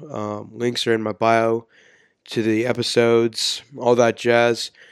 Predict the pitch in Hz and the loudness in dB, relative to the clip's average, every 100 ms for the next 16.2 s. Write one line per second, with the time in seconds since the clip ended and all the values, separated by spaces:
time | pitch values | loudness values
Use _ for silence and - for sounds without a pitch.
0 | _ - - 139 135 131 123 127 123 120 | _ -6 4 6 6 2 2 4 4 4
1 | 117 110 - 127 143 123 123 127 - 165 | 2 0 2 2 2 -2 -2 -2 0 6
2 | 170 170 135 - 113 110 101 - 127 131 | 6 6 0 -2 -4 -4 -14 -2 4 4
3 | 131 123 117 101 107 104 110 107 - - | 4 0 -6 -8 -8 -4 -2 -2 -6 -16
4 | - - 113 117 135 131 131 - 104 101 | -20 -10 -6 0 4 4 2 -2 -8 -8
5 | - 131 135 135 127 127 127 127 131 - | -4 0 0 0 -2 -2 -2 -2 -10 -14
6 | - - - 117 117 110 120 123 - 120 | -20 -14 -6 -4 -2 2 4 2 0 -8
7 | - 123 131 - - 117 110 104 - - | 0 2 2 -2 -2 2 2 0 -6 -4
8 | 107 104 98 - _ _ 98 110 101 107 | -2 -2 -6 -16 _ _ -6 -4 -4 -8
9 | 110 107 107 - _ 107 107 107 - 107 | -4 -2 -2 -6 _ -4 -2 -2 -6 -6
10 | 113 110 107 104 - - - - - - | 0 0 0 -4 -12 -20 -20 -20 -20 -20
11 | _ - - - 180 180 165 - - 135 | _ -14 -8 2 4 6 4 2 -4 6
12 | 151 156 143 117 113 104 104 - - 117 | 8 8 6 2 -4 -8 -8 -10 -6 -4
13 | 113 113 - - - 131 139 139 127 139 | -2 -4 -8 -20 -12 -4 0 2 6 6
14 | 139 110 104 - 117 113 107 113 117 117 | 6 4 -4 -12 -8 -8 -2 0 0 -4
15 | 107 110 117 113 110 120 120 143 151 - | -4 -2 -2 -2 0 0 0 -2 -4 -6
16 | - | -8